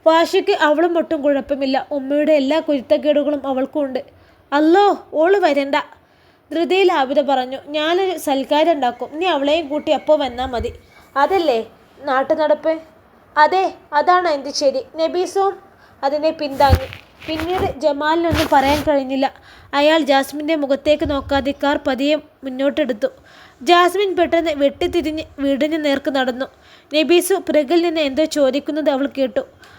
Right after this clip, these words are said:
അത് കേൾക്കാത്തതുപോലെ അവൾ നേരെ അവളുടെ മുറിയിലേക്ക് നടന്നുപോയി. അവളുടെ ആ പോക്ക് കണ്ട് നബീസു നോക്കി നിന്നു. "ഏതായാലും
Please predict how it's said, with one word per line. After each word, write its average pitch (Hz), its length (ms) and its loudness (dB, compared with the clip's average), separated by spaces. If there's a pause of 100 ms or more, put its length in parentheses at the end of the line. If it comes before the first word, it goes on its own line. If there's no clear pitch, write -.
(160)
അത് 330 200 4
കേൾക്കാത്തതുപോലെ 330 960 2
അവൾ 294 200 2 (560)
നേരെ 285 340 0
അവളുടെ 277 340 0
മുറിയിലേക്ക് 285 560 0
നടന്നുപോയി. 254 600 -4 (3750)
അവളുടെ 370 380 4
ആ 359 100 2
പോക്ക് 330 440 -2 (140)
കണ്ട് 285 340 -2 (100)
നബീസു 294 560 -6
നോക്കി 269 360 -4
നിന്നു. 277 240 -6 (500)
"ഏതായാലും 320 600 2